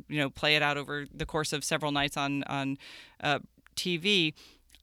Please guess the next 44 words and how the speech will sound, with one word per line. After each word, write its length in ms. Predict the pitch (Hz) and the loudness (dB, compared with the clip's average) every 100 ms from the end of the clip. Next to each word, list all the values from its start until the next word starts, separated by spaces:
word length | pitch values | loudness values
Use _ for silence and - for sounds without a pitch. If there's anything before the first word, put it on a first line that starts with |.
| - | -4
I, 300 | 190 277 - 214 | 0 0 0 0
at, 160 | 220 - | 0 -2
her 160 | 254 - | -2 0
credibility 640 | - 269 226 269 320 247 | 0 0 2 0 0 0
at 100 | 202 | 0
that 180 | 170 165 | 0 0
point 240 | 175 170 | -2 -2
will 140 | 165 156 | -4 -4
be 300 | 175 165 - | -4 -6 -10
questionable, 640 | - 339 - - 170 151 151 | -4 -2 0 0 0 0 0
in 160 | - 175 | -2 -4
part 300 | - 403 - | -4 -4 -4
because, 440 | 202 170 165 165 - - - | -4 -2 -2 -4 -14 -20 -12
you 120 | 208 | -4
know, 140 | 185 175 _ _ _ - | -4 -4 _ _ _ -10
she's 240 | - 208 - | -4 -4 -2
trying 280 | 233 254 | 2 2
to 100 | 269 | 0
control 340 | 226 202 208 180 | -4 -2 0 0
a 40 | |
process 500 | 170 175 180 - 143 | 0 2 2 0 -2
that 240 | - 151 - | -2 -6 -2
she, 140 | - | -2
she 180 | - 269 | 0 0
did 160 | - 285 | 0 0
the 80 | |
right 180 | 247 220 | 2 2
thing 160 | - 175 | 2 -2
at 60 | |
the 60 | 160 | -2
beginning, 360 | 135 131 127 131 | -2 -2 -2 -2
right? 220 | 151 160 | -2 0
She 140 | 196 | -2
goes 440 | 180 196 220 214 - - - | 2 4 2 0 -8 -14 -12
to 260 | - 185 175 | -4 -2 -2
her 300 | 160 151 143 | -2 -2 -2
representative, 680 | 151 151 151 175 170 165 147 | -2 -2 2 2 4 2 2
she 120 | 160 | 0
goes 220 | 156 165 | 0 0
to 40 | - | -2
the 80 | |
committee, 220 | - 156 143 | -4 -2 -2
she's 180 | 156 | -2
like, 240 | 156 147 | 0 -2